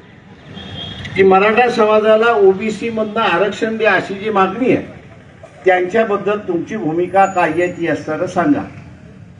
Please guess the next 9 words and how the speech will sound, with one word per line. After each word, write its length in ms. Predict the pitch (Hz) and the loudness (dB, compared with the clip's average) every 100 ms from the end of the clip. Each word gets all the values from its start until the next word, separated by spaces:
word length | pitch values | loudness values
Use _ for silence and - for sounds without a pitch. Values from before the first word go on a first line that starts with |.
| - - - - - - - - - - | -20 -16 -16 -14 -12 -10 -8 -8 -6 0
परंतु 460 | 202 240 240 254 135 - - - - - - - - - - - | 4 4 4 4 2 -2 -12 -18 -20 -20 -20 -20 -20 -20 -20 -2
त्या 140 | 190 208 | 0 2
प्रश्न, 400 | 254 240 185 - | 2 0 0 -8
त्या 160 | 220 240 | 0 2
प-, 280 | 247 247 240 | 4 4 4
पत्राला 500 | 233 226 233 240 240 | 2 0 6 8 8
उत्तर 400 | 220 - - 247 | 4 -2 2 2
देण्याच्या 500 | 233 220 226 226 226 | 4 2 2 2 4
ऐवजी 520 | 202 220 254 190 - | 4 4 4 4 0